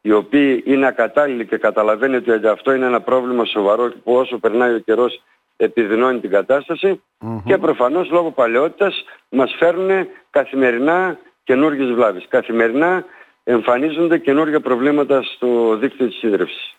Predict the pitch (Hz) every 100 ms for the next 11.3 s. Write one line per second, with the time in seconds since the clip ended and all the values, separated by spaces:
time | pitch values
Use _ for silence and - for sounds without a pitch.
0 | _ 220 127 - - 214 190 160 170 156
1 | 151 - 240 226 247 247 233 208 220 214
2 | 208 190 180 151 131 180 233 240 208 202
3 | 196 165 165 156 151 147 220 - 240 -
4 | 220 208 202 180 180 175 151 170 131 110
5 | 139 123 110 123 117 127 170 185 202 185
6 | 185 180 - 135 170 143 131 107 - -
7 | 127 220 202 175 190 175 135 180 196 160
8 | 160 170 170 151 156 143 139 139 135 135
9 | - 120 131 123 120 131 123 117 113 110
10 | 117 110 104 98 113 98 101 98 87 110
11 | 107 101 120